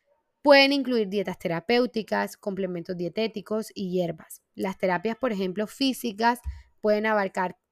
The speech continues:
quiropráctico, la acupuntura y el masaje. Y, por ejemplo, en el ámbito psicológico se puede comprender la meditación, la hipnosis, la aromaterapia, entre otros. O sea, aquí les doy unos ejemplos, pero es como para que más o menos se enfoquen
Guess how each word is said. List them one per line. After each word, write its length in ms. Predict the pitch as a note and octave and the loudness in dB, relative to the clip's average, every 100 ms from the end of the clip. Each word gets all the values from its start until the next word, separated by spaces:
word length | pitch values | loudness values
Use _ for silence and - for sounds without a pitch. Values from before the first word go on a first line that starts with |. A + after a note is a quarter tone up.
| _ | _
quiropráctico, 1080 | A3 F#3+ E3+ G#3 A3+ A#3 - G3+ - G#3+ G#3 | -2 0 0 4 4 4 -4 -8 -2 -2 0
la 100 | G3+ | -4
acupuntura 960 | F#3+ F3+ F#3 F3 - B3 A#3 G#3+ G#3 | -6 -10 -8 -8 -4 -2 2 2 2
y 100 | G3 | 2
el 140 | F#3 F3 | -2 -2
masaje. 540 | D#3+ - G#3+ F#3 D#3+ - _ _ | -6 -2 0 0 -4 -18 _ _
Y, 80 | A3 | -8
por 120 | G3+ | -2
ejemplo, 220 | G3 G3 G#3+ | -2 -2 -2
en 60 | |
el 100 | G#3+ | 0
ámbito 580 | F#3 F3+ G3 F#3+ A3 A3 | 0 -2 -4 -4 -2 -2
psicológico 840 | - A3+ B3+ C4 A#3+ A#3 - B3+ - _ _ _ _ | -6 -6 -4 -2 -2 -4 -4 -6 -8 _ _ _ _
se 180 | - A#3+ | -6 -4
puede 220 | G3 G3+ | 0 0
comprender 560 | G3 G#3+ G#3 G3 F#3 F#3 | 0 -2 0 0 2 0
la 120 | F#3 | 0
meditación, 800 | F#3+ G#3 G#3+ A3 C4 B3+ B3+ A#3+ | -2 -4 -4 -4 -2 -2 0 0
la 100 | A3 | 2
hipnosis, 520 | G3+ G#3 B3 B3 A#3+ A3 | 0 0 -2 -2 -2 -2
la 80 | |
aromaterapia, 800 | G3+ G3 G3 A3+ A#3+ B3 A#3+ B3+ - | -2 -4 -4 0 4 4 2 -2 -2
entre 460 | A#3 A3 G3+ F3+ E3+ | -2 -2 -2 -2 2
otros. 340 | E3+ D#3+ F3 | 2 0 -4
O 20 | E3+ | -6
sea, 120 | E3+ | -6
aquí 180 | D#3+ F#3 | -4 0
les 140 | G3+ | 2
doy 180 | G3+ A3+ | 2 0
unos 260 | G#3+ F3+ F#3 | -4 -4 -4
ejemplos, 420 | F3 G3 F3+ F3+ | -2 -2 -2 -4
pero 140 | E3 E3+ | -4 -8
es 100 | - | -6
como 300 | A3+ A3+ F#3 | -4 -4 -2
para 220 | G3 F3+ | -2 -2
que 120 | - | -6
más 140 | F3+ | -6
o 60 | G3 | -4
menos 280 | A3+ A3 A#3 | -4 -4 -4
se 100 | G#3 | -4
enfoquen 680 | F#3+ - A#3 A#3 A3+ A#3 | -4 -4 -2 -2 -4 -8